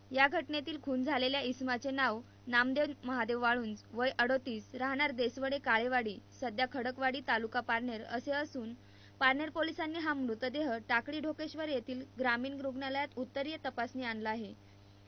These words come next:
या इसमाचा खून केल्यानंतर खडकवाडी मांडवा रोडपासून आठशे मीटर अंतरावर कामटवाडी रोडवर हा मृतदेह आणून टाकला असून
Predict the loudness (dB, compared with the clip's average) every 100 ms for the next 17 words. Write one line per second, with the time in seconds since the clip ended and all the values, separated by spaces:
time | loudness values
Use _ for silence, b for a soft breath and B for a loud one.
0 | -16 0 4 4 2 -2 -2 -2 -4 -4
1 | -2 -2 0 -2 -2 -2 -4 -6 -4 -2
2 | 0 0 -2 0 -2 0 0 0 -2 -4
3 | -6 -6 -8 -8 B B B -2 -2 -2
4 | -6 -4 -2 -2 -2 -2 0 0 0 -2
5 | -4 -4 -4 -4 -2 0 0 0 -2 -4
6 | -8 -16 -4 -2 -2 -2 -2 0 -2 -2
7 | -4 -4 -8 -6 -6 -4 -4 -4 -8 -10